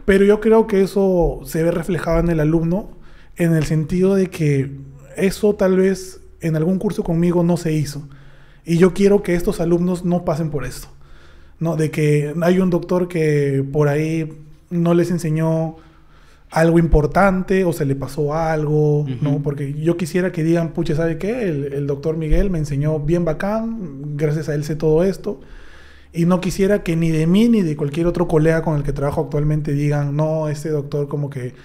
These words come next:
Speaker 1: se le pasó esto, o no me enseñó bien, no me gusta
Speaker 2: Ajá.
Speaker 1: estar con él".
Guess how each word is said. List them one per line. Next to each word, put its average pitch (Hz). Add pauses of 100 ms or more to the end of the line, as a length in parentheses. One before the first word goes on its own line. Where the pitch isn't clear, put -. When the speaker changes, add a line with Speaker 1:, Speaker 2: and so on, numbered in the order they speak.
(220)
Speaker 1:
se -
le 151
pasó 165
esto, 175
o 151
no 151
me 156
enseñó 143
bien, 170
no 165
me 160
gusta 151
Speaker 2:
Ajá. 147
Speaker 1:
estar 143
con 143
él". 151